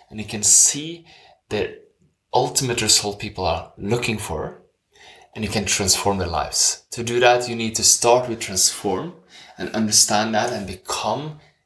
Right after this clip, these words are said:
fluent in that, so you can point out when you're talking to people what the real issue is. When you are crystal clear on that and can point it out to them crystal clear,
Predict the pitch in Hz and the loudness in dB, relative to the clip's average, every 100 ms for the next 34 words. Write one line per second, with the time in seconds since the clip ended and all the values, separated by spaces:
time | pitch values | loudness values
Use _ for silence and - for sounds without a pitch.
0 | _ - - 120 117 135 131 123 98 123 | _ -10 -6 -4 -2 -2 -2 -2 -2 -2
1 | - - - _ - _ - - 160 156 | -4 -10 -12 _ -20 _ 2 4 4 2
2 | 131 120 110 - 127 127 127 110 110 - | 0 -4 -8 -6 -4 -2 0 0 0 -2
3 | 113 104 101 180 196 131 123 90 87 - | -4 -4 -4 -2 -2 -2 -6 -6 -12 -10
4 | 92 98 - - - _ _ 113 107 113 | -10 -10 -14 -20 -20 _ _ -10 -4 -2
5 | 104 107 113 113 - - - - - - | -2 -4 -4 -4 -2 -2 -2 -4 -2 2
6 | - - - _ _ - - - 117 131 | 4 2 -2 _ _ -20 -20 -14 -2 0
7 | 147 147 - 127 131 151 123 113 123 127 | 0 -4 -6 -10 -10 -4 -4 0 0 0
8 | - - - _ _ - 160 156 - - | -2 -10 -18 _ _ -8 0 2 2 -2
9 | - 127 113 107 90 - - 98 113 113 | -4 -4 -4 -2 -4 -4 -8 -8 -10 -10
10 | - - - 139 135 139 107 104 107 90 | -18 -14 -2 -2 0 0 0 0 -4 -6
11 | 90 - 123 117 - 110 - 95 90 | -10 -12 0 4 4 2 -2 -2 -4